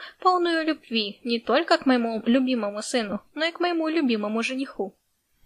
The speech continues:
Это определённо повысит его расположенность ко мне. После того, как вы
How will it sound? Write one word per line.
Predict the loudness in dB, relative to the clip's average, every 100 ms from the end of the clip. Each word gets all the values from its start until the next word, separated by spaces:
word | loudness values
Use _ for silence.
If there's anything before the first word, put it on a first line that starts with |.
| _ _ _ _ _
Это | -2 2
определённо | 2 2 2 4 4 2 0
повысит | 2 2 0 0
его | 0
расположенность | 0 0 -2 0 -2 -4 -2
ко | -2
мне. | 0 -2 -6 _ _ _ _
После | -4 -2 0
того, | 0 0
как | 0 -2
вы | -4 -4 -4 -6